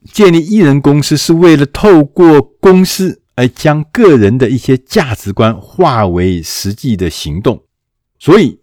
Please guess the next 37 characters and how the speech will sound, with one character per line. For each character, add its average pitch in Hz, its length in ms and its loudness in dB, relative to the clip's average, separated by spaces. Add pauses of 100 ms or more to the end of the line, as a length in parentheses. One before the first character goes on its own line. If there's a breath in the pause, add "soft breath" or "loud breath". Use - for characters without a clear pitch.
成 151 300 0
长 139 240 -2 (240)
对 175 120 2
一 156 100 -6
人 123 160 0
公 127 120 0
司 123 120 -2
来 110 100 2
讲， 87 320 -4
它 135 180 -4
的 117 80 -4
意 160 260 -6
义 120 40 0
不 - 140 -4
是 120 120 -6
规 170 320 -2
模， 98 300 -6 (380)
它 127 160 -2
的 127 180 -2
意 147 300 -6
义 120 80 -4
是 110 260 -4 (340)
成 113 380 -2
就 - 320 0 (380)
更 175 300 0
多 165 400 2
有 82 360 -4
意 190 100 -8
义 113 280 -8
的 85 160 -10
事 104 200 -8
情， 78 240 -10 (120)
这 226 280 0
才 95 280 -8
是 98 200 -8
成 78 300 -12
长。 78 160 -16